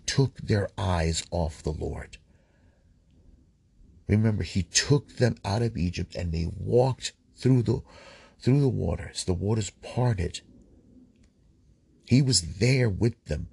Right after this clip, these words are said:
The waters parted. He cut a line right through the politics of the world. Egypt was behind them.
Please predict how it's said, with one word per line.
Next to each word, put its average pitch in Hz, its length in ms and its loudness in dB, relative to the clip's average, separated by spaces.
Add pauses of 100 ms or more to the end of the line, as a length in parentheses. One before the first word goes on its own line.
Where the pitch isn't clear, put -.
(540)
The 98 80 2
waters 113 560 0
parted. 101 640 -4
He - 160 -10
cut - 480 -4 (100)
a 101 60 4
line 95 680 0
right 104 360 2
through 98 240 -6
the 95 80 -6
politics 117 800 -4
of 87 120 0
the 92 80 0
world. 85 540 -2 (1120)
Egypt 127 400 2
was 87 140 -2
behind 107 580 0
them. - 240 -8